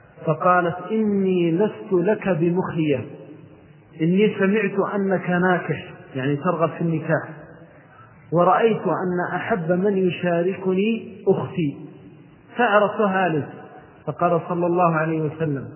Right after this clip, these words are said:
"من؟ يعني سمعت أني أنكح من؟ بنت أبي سلمة، إنها لو لم تكن ربيبتي في حجري لما حلت لي، إنها ابنة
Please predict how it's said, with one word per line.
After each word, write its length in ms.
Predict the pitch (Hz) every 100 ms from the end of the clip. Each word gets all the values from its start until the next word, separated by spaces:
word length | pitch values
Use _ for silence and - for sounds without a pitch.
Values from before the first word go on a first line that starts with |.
| - - - -
"من؟ 360 | 151 180 190 190 - - - - - -
يعني 240 | 135 139 143
سمعت 440 | 170 190 185 180 170
أني 260 | 180 165
أنكح 320 | 190 - 151
من؟ 200 | 170 185 175 - - - - - - - -
بنت 580 | 131 190 214 156 143 110 - - - - - - - - - 175
أبي 360 | 190 190 175 -
سلمة، 420 | 185 180 190 220 - - - - - - -
إنها 600 | 175 202 196 185 185 190
لو 260 | 185 220 220
لم 220 | 196 175
تكن 460 | 151 190 - 190 208 - - - - - - - -
ربيبتي 840 | 151 175 160 208 185 160 170 175 160
في 180 | 143 170
حجري 580 | 151 196 175 185 160 156
لما 320 | 180 185 175
حلت 500 | - 202 190 190 190
لي، 500 | 160 202 233 226 - - - - - -
إنها 320 | 185 196 190 180
ابنة 320 | 165 185